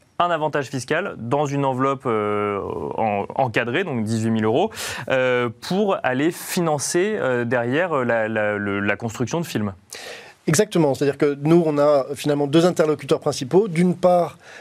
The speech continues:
Speaker 2: les, des placeurs, euh, tout un réseau de placement, ou plusieurs réseaux de placement dans notre cas, avec lesquels on travaille, et qui donc, euh, connaissent, eux, les souscripteurs qui vont investir dans notre Sofica Cinémage,
Speaker 1: D'accord.
Speaker 2: comme vous pourriez investir dans l'assurance vie. Bon,
Speaker 1: D'accord,
Speaker 2: sauf
Speaker 1: ok.
Speaker 2: que,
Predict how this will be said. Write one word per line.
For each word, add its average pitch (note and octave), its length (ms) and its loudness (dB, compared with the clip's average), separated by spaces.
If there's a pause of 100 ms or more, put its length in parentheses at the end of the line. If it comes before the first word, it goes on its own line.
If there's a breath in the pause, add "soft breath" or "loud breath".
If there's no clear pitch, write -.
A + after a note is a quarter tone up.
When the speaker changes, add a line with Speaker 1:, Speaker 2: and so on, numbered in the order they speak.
Speaker 2:
les, C3+ 240 0
des C#3+ 160 0
placeurs, D3+ 720 2
euh, C3 160 0
tout - 160 -4
un D#3 80 4
réseau C#3 220 0
de - 40 -8
placement, D3 400 2
ou C#3 60 0
plusieurs D#3 320 4
réseaux D3 160 2
de A2+ 60 -4
placement D3 280 0
dans C3+ 120 2
notre B2+ 240 0
cas, C#3 140 4
avec B2 180 2
lesquels C3 180 2
on C3 80 0
travaille, C3 460 4
et C3+ 80 -2
qui D3+ 180 -2
donc, D#3+ 320 2
euh, A#2+ 320 2 (300 loud breath)
connaissent, C#3+ 360 0
eux, F3 120 10
les D3 100 0
souscripteurs C#3 640 0
qui - 100 -10
vont D#3 280 4
investir D3 720 2
dans C#3+ 300 2
notre C3+ 180 0
Sofica B2 360 0
Cinémage, C3+ 420 4
Speaker 1:
D'accord. E3+ 160 -4 (220 loud breath)
Speaker 2:
comme D3 200 4
vous C3+ 120 0
pourriez C3+ 240 2
investir B2+ 360 2
dans C3 100 2
l'assurance A2+ 440 0
vie. G3 300 4
Bon, A#2 100 2
Speaker 1:
D'accord, B2 320 -2
Speaker 2:
sauf - 180 -4
Speaker 1:
ok. B2 100 2
Speaker 2:
que, B2 240 -6